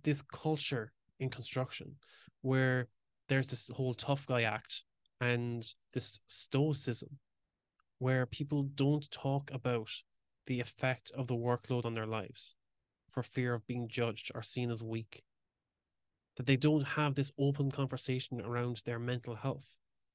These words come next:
and how their work is affecting their personal lives. They're working these long and irregular hours.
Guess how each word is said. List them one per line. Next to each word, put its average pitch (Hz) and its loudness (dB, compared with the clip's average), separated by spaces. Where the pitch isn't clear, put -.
and 113 -6
how 143 2
their 131 4
work 139 0
is 135 -6
affecting 131 -4
their 123 -2
personal 127 -4
lives. - -6
They're 131 2
working 147 4
these 139 2
long 135 0
and 127 -4
irregular 127 0
hours. 127 -2